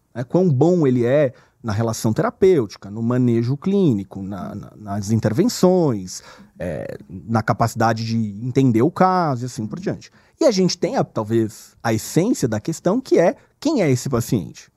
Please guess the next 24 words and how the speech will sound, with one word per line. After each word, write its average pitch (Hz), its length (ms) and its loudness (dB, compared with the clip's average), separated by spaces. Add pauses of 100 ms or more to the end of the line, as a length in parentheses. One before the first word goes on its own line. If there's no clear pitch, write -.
Quais 127 140 -2
são 143 160 2
as 131 60 -2
suas - 200 -8
particularidades, 123 1000 -2
objetivos, 110 720 -4
crenças, 107 560 -4
valores, 117 520 -4 (160)
ok? 147 320 4 (640)
Agora, 175 340 6 (520)
tangente 226 760 2
a 135 120 2
essa 117 200 -4
tua 113 120 -6
pergunta, 135 520 -2
a 117 60 -2
gente 160 240 0
tem 156 80 0
um 139 80 0
problema 117 840 0
que - 140 -2
é 143 60 2
qual? 85 360 0 (1300)
Existem, 151 840 2